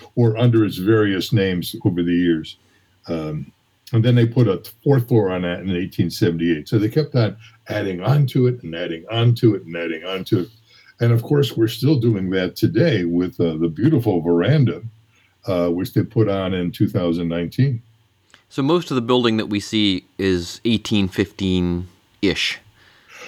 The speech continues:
Speaker 1: Well, eighteen, I would say, um, well, between eighteen fifteen and eighteen seventy-eight. So if you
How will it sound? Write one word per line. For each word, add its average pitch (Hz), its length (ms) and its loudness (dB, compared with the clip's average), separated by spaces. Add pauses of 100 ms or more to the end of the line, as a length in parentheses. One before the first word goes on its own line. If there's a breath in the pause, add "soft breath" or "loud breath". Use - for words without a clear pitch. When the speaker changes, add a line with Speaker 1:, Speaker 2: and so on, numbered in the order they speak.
(160 loud breath)
Speaker 1:
Well, 175 240 0
eighteen, 233 640 0
I 196 120 0
would 233 220 0
say, 165 680 2
um, 139 540 2 (1080)
well, 123 140 0
between 151 440 0
eighteen 208 400 0
fifteen 175 440 0
and 127 100 0
eighteen 127 360 0
seventy-eight. 110 600 0 (220 loud breath)
So - 160 -4
if 127 180 0
you 120 300 0